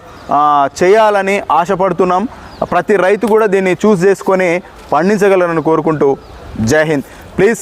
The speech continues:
subscribe my channel and share this, uh, video. ఈ వీడియోని షేర్ చేయండి, సబ్స్క్రైబ్ చేయండి. అనేక మంది రైతులను కూడా పండించే విధంగా మనం తోడ్పడదాం.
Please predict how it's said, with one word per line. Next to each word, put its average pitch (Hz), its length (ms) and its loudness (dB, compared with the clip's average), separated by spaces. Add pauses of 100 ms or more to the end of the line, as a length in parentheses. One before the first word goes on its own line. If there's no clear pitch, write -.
(100)
subscribe 214 480 0
my 190 180 0
channel 185 320 0 (560)
and 175 160 -2
share 190 320 0 (600)
this, 156 180 0 (400)
uh, 131 120 0
video. 156 220 0 (600)
ఈ 143 140 0
వీడియోని 202 380 0 (300)
షేర్ 185 420 -2
చేయండి, 208 380 0 (200)
సబ్స్క్రైబ్ 185 640 0
చేయండి. 196 440 0 (340)
అనేక 185 260 0
మంది 196 300 0
రైతులను 190 540 2
కూడా 196 200 2
పండించే 190 420 0
విధంగా 180 580 2 (320)
మనం 156 400 0
తోడ్పడదాం. 175 600 0